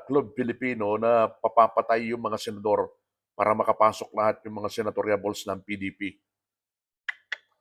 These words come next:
Natatawa na lang tayo eh. May pattern na, di ba?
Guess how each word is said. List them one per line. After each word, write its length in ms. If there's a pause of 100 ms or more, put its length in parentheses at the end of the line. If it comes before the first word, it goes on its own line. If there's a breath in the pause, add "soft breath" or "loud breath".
(360)
Natatawa 560
na 160
lang 160
tayo 400
eh. 80 (1300)
May 320
pattern 640
na, 80
di 160
ba? 160